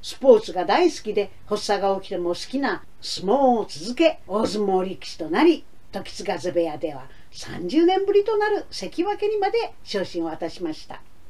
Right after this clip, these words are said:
二十四時間の三分の一パープルデイテレビに寄せられた豊ノ島のコメントを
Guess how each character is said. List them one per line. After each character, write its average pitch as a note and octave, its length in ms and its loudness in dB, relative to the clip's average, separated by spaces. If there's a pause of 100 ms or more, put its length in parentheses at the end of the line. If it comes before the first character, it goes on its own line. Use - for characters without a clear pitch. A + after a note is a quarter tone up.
(680)
二 C#4+ 180 8
十 A#3+ 280 2
四 F3 160 0
時 D4+ 120 -4
間 F#3 200 0
の D#3 100 -4
三 G#3+ 260 -2
分 E4+ 220 6
の D#4+ 100 8
一 D4+ 200 0
パ D4+ 100 -2
ー D#4+ 100 0
プ D#4 120 -4
ル D4+ 120 0
デ D4 160 -4
イ - 60 -6
テ B3+ 140 -2
レ B3 100 2
ビ E3 100 -2
に D3+ 140 -6
寄 D3 100 -8
せ A#3+ 160 -2
ら C4 120 0
れ B3 120 0
た B3+ 240 0 (400)
豊 A3+ 220 6
ノ D4+ 100 8
島 F#3 240 -4
の D#3 120 -2
コ - 160 -10
メ E4+ 140 4
ン G4+ 80 2
ト G#4 260 4
を G#4+ 60 -6